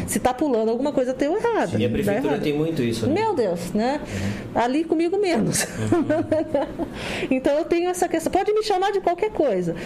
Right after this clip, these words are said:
Speaker 1: mas não pode dizer que eu, no horário, eu tô lá,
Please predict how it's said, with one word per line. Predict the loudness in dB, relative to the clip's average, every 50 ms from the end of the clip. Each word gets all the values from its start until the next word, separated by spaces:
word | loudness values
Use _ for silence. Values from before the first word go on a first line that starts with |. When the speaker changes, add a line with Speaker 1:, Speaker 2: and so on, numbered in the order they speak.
| -10 -10 -10 -10 -10 -8 -4 0
Speaker 1:
mas | 0 2 2 2 2 2 0 0 0 -2 -2 -2 -4 -4 -2 0
não | 0 0 2
pode | 2 0 0 0 0 0
dizer | 0 0 2 2 2 0 0
que | 0 0
eu, | 0 0 0 0 0
no | 0 2 2 2
horário, | 2 2 2 2 2 2 2 0 -2 -4 -2 0 0
eu | 0 2
tô | 2 0 2
lá, | 2 2 2 0 0 -2